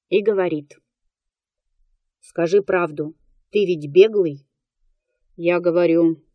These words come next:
«Беглый». Вор, говорит, или душегубец, или просто бродяга. Я отвечаю: «На что вам это расспрашивать?»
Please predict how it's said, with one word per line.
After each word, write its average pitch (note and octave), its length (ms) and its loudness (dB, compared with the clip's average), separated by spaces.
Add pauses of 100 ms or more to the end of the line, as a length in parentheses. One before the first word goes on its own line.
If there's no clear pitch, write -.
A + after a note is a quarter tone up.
(160)
«Беглый». D3 920 -2 (580)
Вор, F#3+ 240 4
говорит, G#3+ 640 2 (260)
или F#3+ 200 2
душегубец, F#3 840 -2 (200)
или A#3 200 4
просто F#3 520 0
бродяга. F3+ 760 0 (680)
Я E3 260 0
отвечаю: D#3+ 720 -4 (400)
«На F3 180 0
что E4+ 260 0
вам G3 220 2
это E3+ 240 0
расспрашивать?» E3 1080 -4